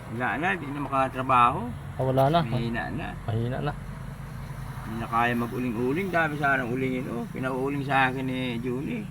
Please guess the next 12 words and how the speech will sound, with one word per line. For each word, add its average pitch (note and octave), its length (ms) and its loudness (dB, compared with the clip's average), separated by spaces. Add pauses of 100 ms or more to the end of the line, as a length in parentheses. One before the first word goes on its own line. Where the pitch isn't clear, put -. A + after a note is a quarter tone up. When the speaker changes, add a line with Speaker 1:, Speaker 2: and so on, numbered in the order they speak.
(160)
Speaker 2:
Ah. A#2+ 360 -2 (840)
Speaker 1:
Ang A2 160 -8
hirap B2+ 300 -4
ng C3 240 -2
buhangin C#3+ 440 2
dito. E3 520 -2 (140)
Kung F#2+ 180 -8
wala A#2+ 160 -6
ka B2 100 -10
pang C3+ 220 -6
bayad, A#2+ 560 -2 (400)
parago. A#2+ 640 -2